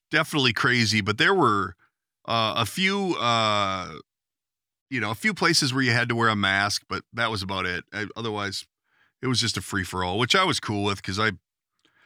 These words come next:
I need a break from the mask. I don't know. I, I, I, I don't really go anywhere, so I, I don't wear it that often, but when I do, I get a little sick of it. I mean, really.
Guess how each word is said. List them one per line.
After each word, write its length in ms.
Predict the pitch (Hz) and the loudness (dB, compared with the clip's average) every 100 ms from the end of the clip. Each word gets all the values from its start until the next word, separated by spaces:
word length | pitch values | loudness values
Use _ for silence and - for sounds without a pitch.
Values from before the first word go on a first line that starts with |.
| _ - | _ -8
I 80 | 123 | -2
need 160 | 117 | -2
a 40 | 98 | -2
break 280 | 87 90 - | -4 -6 -6
from 140 | 92 | -8
the 80 | 87 | -6
mask. 460 | 87 87 90 - | -4 -4 -4 -4
I 60 | 92 | -4
don't 140 | 90 | -6
know. 160 | 85 82 90 | -6 -10 -6
I, 120 | 120 131 | -2 0
I, 60 | 127 - 110 67 | 0 0 -2 -2
I, 40 | - | -4
I 80 | 127 | -4
don't 160 | 120 | -4
really 120 | 101 80 | -4 -6
go 280 | 90 101 | -2 0
anywhere, 400 | 107 117 120 120 | 2 2 2 2
so 420 | 120 - 92 85 82 _ _ _ _ _ _ - | 2 0 0 -4 -10 _ _ _ _ _ _ -10
I, 180 | 92 95 _ | -8 -8 _
I 40 | 95 | -14
don't 300 | 90 95 95 | -6 -6 -4
wear 220 | 95 98 98 | 0 2 2
it 80 | - _ _ | 0 _ _
that 260 | 95 92 95 | -2 0 2
often, 500 | 92 101 - 127 123 | 2 0 0 -2 -2
but 180 | 95 92 | -4 -6
when 140 | 104 | -4
I 80 | 95 | -4
do, 380 | 85 92 107 131 - _ _ _ _ - - _ - - - _ _ - | -4 -4 -4 -8 -12 _ _ _ _ -20 -20 _ -20 -20 -20 _ _ -8
I 60 | |
get 60 | 113 | -6
a 40 | |
little 160 | 95 85 | -6 -6
sick 240 | - - | -8 -10
of 100 | - | -18
it. 100 | - - | -20 -4
I 40 | |
mean, 160 | 180 170 | 0 2
really. 380 | 104 82 - | 0 -4 -12